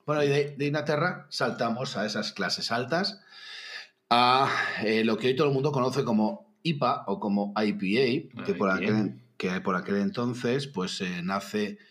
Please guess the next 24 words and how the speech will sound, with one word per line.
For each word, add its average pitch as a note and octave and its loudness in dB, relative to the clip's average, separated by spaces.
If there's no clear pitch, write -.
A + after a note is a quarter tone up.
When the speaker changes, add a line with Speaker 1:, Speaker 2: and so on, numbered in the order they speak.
Speaker 1:
como A#2 2
un D3 2
intento C#3 0
o C3 -4
un A2 0
invento G#2+ -2
para F2+ -6
conseguir F#2 -4
solucionar A2 -2
esas - -4
ales A2+ -2
envejecidas G2+ -4
en F2 -12
las E2+ -10
bodegas G2 -6
inglesas A#2 -2
que G#2 -4
se G2+ -2
mandaban F#2 0
a G2+ 0
las F2+ -2
colonias E2 -10
inglesas, - -16
¿no? - -20